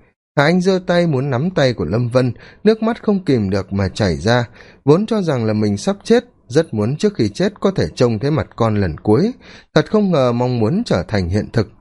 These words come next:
Đây là một giấc mơ sao? Lâm Vân thấy mẫu thân muốn nắm tay mình, vội vàng đưa tay tới.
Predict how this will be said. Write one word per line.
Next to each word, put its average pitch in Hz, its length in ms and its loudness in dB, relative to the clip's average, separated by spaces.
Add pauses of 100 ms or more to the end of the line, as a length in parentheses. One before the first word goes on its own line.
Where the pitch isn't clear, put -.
(320)
Đây 127 160 4
là 107 240 2
một 80 180 -4
giấc 202 220 0
mơ 143 200 2
sao? 139 300 -2 (680)
Lâm 139 200 4
Vân 123 240 0
thấy 110 140 0
mẫu 143 180 -2
thân 123 240 0
muốn 120 180 0
nắm 120 220 -2
tay 190 160 0
mình, 101 320 0
vội 98 180 0
vàng 85 300 -2
đưa 117 140 2
tay 110 200 0
tới. 127 360 0